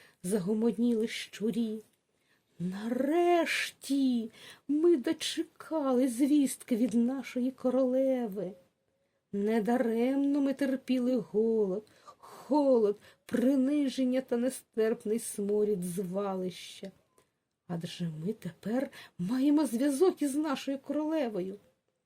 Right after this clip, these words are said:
Гриф підлетів, скинув їм конверт і, зробивши коло,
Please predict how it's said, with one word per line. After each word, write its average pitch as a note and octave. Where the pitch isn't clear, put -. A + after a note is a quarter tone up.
Гриф G#3+
підлетів, G#3
скинув C4+
їм F#3
конверт F3+
і, G#3
зробивши F3+
коло, D4+